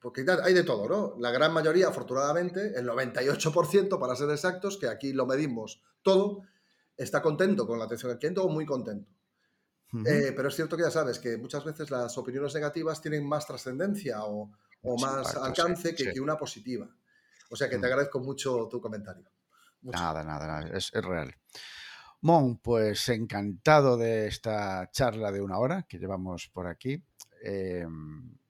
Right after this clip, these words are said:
Speaker 2: joder, que nos vemos por Ourense. Do-, ¿dónde,
Speaker 1: Pues sí.
Speaker 2: dónde te puede encontrar la gente?
Speaker 1: En el, eh, bueno, eh, bueno, en redes sociales,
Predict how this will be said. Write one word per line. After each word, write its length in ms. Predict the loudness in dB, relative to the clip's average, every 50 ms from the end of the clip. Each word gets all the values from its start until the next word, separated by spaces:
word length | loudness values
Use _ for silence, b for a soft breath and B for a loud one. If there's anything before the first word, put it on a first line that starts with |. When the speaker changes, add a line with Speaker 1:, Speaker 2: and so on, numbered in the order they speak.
| _ _
Speaker 2:
joder, 340 | -10 -8 -6 -6 -6 -6 -8 _ _ -12
que 180 | -10 -10 -8 -6
nos 140 | -6 -4 -2 0
vemos 260 | 2 2 0 0 -2
por 160 | -4 -4 -4
Ourense. 400 | -2 -2 -2 -2 -2 -4 -6 -6
Do-, 200 | -6 -4 -6 -4 0
¿dónde, 140 | 2 2 2
Speaker 1:
Pues 120 | 2 2
sí. 40 | 2
Speaker 2:
dónde 240 | 2 4 4 4 2
te 140 | 2 2 2
puede 260 | 4 4 4 4 4
encontrar 480 | 2 0 -2 -4 0 2 2 2 2 2
la 80 | 0 -4
gente? 440 | -2 -2 -2 -2 -4 -6 -10 -12 B B B
Speaker 1:
En 120 | -4 -4
el, 60 | -4 -4 -6
eh, 60 | -8 -14 -14 -16 -8 -2
bueno, 400 | 0 2 2 2 0 -4 -6 -10 -6 -2
eh, 280 | 0 2 2 0 0 0
bueno, 180 | -2 0 0 0
en 80 | -2 -2
redes 240 | -2 -2 -2 -2 -2
sociales, 640 | -2 -2 2 2 4 4 4 2 0 -2 -4 -8 -10